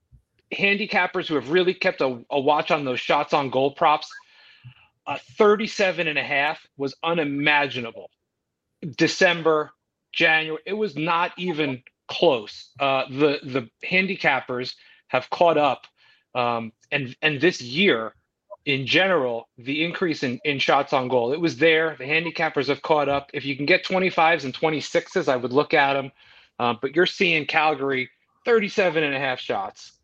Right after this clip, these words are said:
Um, just so-, something that the league has really changed in the style of hockey, and, and you'll see it from where they really cut back on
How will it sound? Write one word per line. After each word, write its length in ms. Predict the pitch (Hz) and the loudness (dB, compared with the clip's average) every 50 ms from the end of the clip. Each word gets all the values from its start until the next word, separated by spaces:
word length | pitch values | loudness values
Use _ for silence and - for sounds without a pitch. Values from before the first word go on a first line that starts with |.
| _ - | _ -6
Um, 480 | 123 123 123 120 123 123 123 120 120 - _ _ _ _ _ _ _ - | -2 0 0 0 0 0 -2 -4 -6 -12 _ _ _ _ _ _ _ 0
just 260 | 190 180 165 - - | 2 2 2 0 -2
so-, 120 | - 202 - - | -2 -2 -2 -4
something 420 | - - 208 190 - - 190 170 | -2 -2 -2 0 2 0 0 0
that 180 | 160 147 143 147 | 0 -2 -2 0
the 100 | 151 151 | 0 0
league 340 | 143 147 170 175 175 156 143 | 0 0 -2 -2 -2 0 -2
has 200 | 147 123 113 120 | -4 -4 -4 -6
really 560 | 127 131 147 160 170 170 165 165 160 151 139 - - - _ _ _ - | -6 -2 0 2 2 4 4 2 2 0 -2 -6 -12 -20 _ _ _ -2
changed 640 | - - - 175 151 151 151 151 151 147 127 - 135 | 0 2 2 2 2 2 0 -2 -4 -8 -10 -10 -8
in 100 | 143 131 | -8 -8
the 80 | 123 | -8
style 480 | - - - 175 143 147 151 156 151 135 | -10 -4 -4 -2 0 2 0 0 0 -2
of 80 | 127 - | -4 -4
hockey, 480 | - 131 127 131 131 - - 123 113 | -2 -2 -2 -2 -4 -6 -6 -6 -6
and, 180 | 107 107 113 - _ | -6 -8 -12 -14 _
and 380 | - 131 123 120 120 120 113 - - - - - - - - - - _ _ _ | -6 -4 -4 -4 -4 -6 -8 -10 -16 -20 -20 -20 -20 -20 -20 -20 -20 _ _ _
you'll 160 | - 147 147 139 | 4 4 4 4
see 280 | - - - 202 196 | 2 -2 0 2 2
it 80 | 202 190 | 2 2
from 520 | - - 196 175 160 156 151 147 139 139 - _ _ _ _ _ _ _ _ _ 135 135 135 135 | 2 2 2 2 2 0 -2 -4 -8 -10 -12 _ _ _ _ _ _ _ _ _ -20 _ -16 0
where 280 | 135 160 175 190 202 202 | 4 6 6 8 6 6
they 220 | 170 202 185 160 | 6 4 2 2
really 540 | 143 123 123 147 170 190 190 202 208 - - _ | 0 -2 -4 -2 0 0 2 0 -2 -2 -4 _
cut 320 | - - - 175 160 - - _ | -4 0 2 0 0 0 -4 _
back 420 | 156 143 151 147 135 120 113 - 147 - | 0 0 0 0 0 -4 -6 -8 -10 -2
on 600 | 131 131 131 127 127 127 127 123 123 123 120 | 0 2 2 2 2 2 0 0 -2 -4 -6